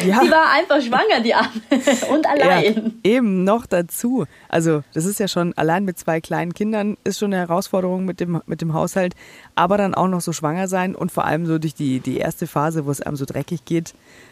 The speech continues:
Speaker 1: Und dann weiß es auch noch keiner. Das ist natürlich,
Speaker 2: <laughs>
Speaker 1: ja, also Hut ab, den Urlaub in Costa Rica, den genießt sie hoffentlich ordentlich, denn den hat sie sich verdient.
Speaker 2: Ja.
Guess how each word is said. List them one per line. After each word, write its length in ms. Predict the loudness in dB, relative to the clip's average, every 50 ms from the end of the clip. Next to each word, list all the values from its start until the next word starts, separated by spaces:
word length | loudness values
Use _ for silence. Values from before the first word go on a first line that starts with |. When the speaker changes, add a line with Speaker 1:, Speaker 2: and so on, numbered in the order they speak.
| -20 -20 -12 -8
Speaker 1:
Und 120 | -4 0 0
dann 140 | 0 2
weiß 180 | 2 0 0 0
es 100 | -2 -2
auch 120 | -2 0 0
noch 140 | 0 -2 -2
keiner. 400 | -2 -2 0 0 0 0 -2 -2 -4 -8 _ _ _ _ -2
Das 200 | 0 0 0 0
ist 220 | -2 -4 -2 -2 -2
natürlich, 560 | -4 -2 -2 0 0 0 0 -2 -4 -8 -6
Speaker 2:
<laughs> 0 |
Speaker 1:
ja, 260 | -2 0 0 0 0 -2 -4
also 360 | -2 -2 0 2 2 0 2
Hut 160 | 0 -2 -2
ab, 160 | -2 -2 -2 -2 -2 -4
den 100 | -2 0
Urlaub 240 | 0 0 0 0 -2
in 80 | -2
Costa 280 | -2 -2 -4 -2 -2 -2
Rica, 240 | -2 -2 -4 -4 -2
den 140 | -2 -2 -2
genießt 300 | -2 -2 -4 -2 -2 -2
sie 80 | -2
hoffentlich 380 | -2 -2 -2 -2 -4 -2 -2 -2
ordentlich, 500 | -2 -2 -2 -2 -2 -4 -4 -4 -8 -8 -4
denn 320 | -2 -2 0 0 -2 -4 -4 -4
den 140 | -2 -2
hat 140 | -2 -4 -4
sie 60 | -6 -8
sich 140 | -6 -6 -4
verdient. 380 | -4 -2 -2 -4 -4 -6 -12 _ _ _ _ _ _ _ _ -2
Speaker 2:
Ja. 260 | 0 0 0 0 -4